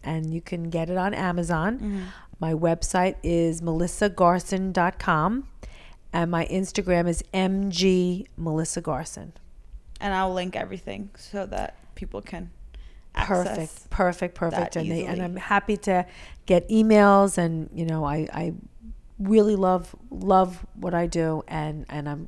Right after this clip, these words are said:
Speaker 1: grateful to be here and sharing it.
Speaker 2: You're so, so helpful, and,
Speaker 1: Thank you.
Speaker 2: and the work you do is really important.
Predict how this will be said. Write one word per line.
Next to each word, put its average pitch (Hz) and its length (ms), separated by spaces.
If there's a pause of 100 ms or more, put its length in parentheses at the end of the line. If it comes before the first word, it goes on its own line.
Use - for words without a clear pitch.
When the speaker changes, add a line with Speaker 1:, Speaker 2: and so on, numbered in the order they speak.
Speaker 1:
grateful 170 380
to 175 220 (360)
be 202 140
here 196 240
and 180 160
sharing 175 400
it. 165 240
Speaker 2:
You're 202 200
so, 175 600 (160)
so 170 240
helpful, 180 440
and, 165 200
Speaker 1:
Thank 202 240
you. 180 60
Speaker 2:
and 170 320 (920)
the 185 80
work 180 260
you 180 80
do 170 160
is 170 140
really 101 440 (500)
important. 104 460